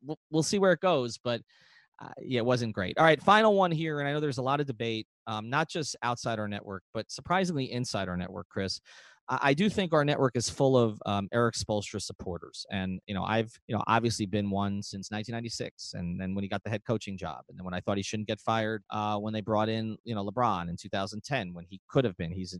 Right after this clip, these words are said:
acknowledged that to me. And then when they were nine and eight and everybody wanted him fired, and I didn't think he should be fired, and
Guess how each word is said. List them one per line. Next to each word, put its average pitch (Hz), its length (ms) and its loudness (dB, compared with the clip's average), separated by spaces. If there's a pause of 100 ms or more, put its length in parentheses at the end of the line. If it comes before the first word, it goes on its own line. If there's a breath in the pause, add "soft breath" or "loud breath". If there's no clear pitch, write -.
acknowledged 107 440 0
that 82 160 -6
to 90 80 -14
me. 82 160 -12
And 85 120 -16
then 92 220 -8
when 92 100 -6
they 92 80 -2
were 98 80 0
nine 101 240 0
and 117 100 2
eight 107 220 0 (100)
and 85 140 -20 (260 soft breath)
everybody 107 280 -2
wanted 113 180 4
him 117 100 2
fired, 104 420 0
and 85 60 -8
I 87 40 -6
didn't 101 140 -6
think 101 120 -10
he 107 60 -6
should 104 160 -8
be 113 80 0
fired, 107 480 0
and 85 100 -20